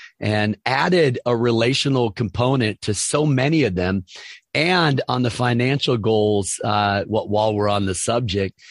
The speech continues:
the game changer for me was to go from getting goals to giving goals.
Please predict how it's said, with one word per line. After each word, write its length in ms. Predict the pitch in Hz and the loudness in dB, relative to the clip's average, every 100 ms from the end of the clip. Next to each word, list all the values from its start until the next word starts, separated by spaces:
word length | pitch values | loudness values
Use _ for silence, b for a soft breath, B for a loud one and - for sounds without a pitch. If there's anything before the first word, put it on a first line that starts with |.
| B - | B -6
the 80 | |
game 260 | 117 147 180 | 0 0 0
changer 380 | - 143 117 113 | 0 0 0 -2
for 180 | - 110 | 0 0
me 300 | 107 135 123 | 2 2 2
was 200 | 110 - | 0 -2
to 100 | 110 | -2
go 240 | 110 110 | 0 0
from 600 | 101 - 110 104 101 101 - 101 | 0 0 0 2 0 -2 -6 -2
getting 360 | 123 139 117 | 0 2 2
goals 520 | 104 90 92 92 - b b b - | 2 2 0 -2 -10 b b b -4
to 120 | 156 | -2
giving 380 | 113 160 170 131 | 0 0 2 0
goals. 480 | 98 78 87 - | 0 -2 -6 -10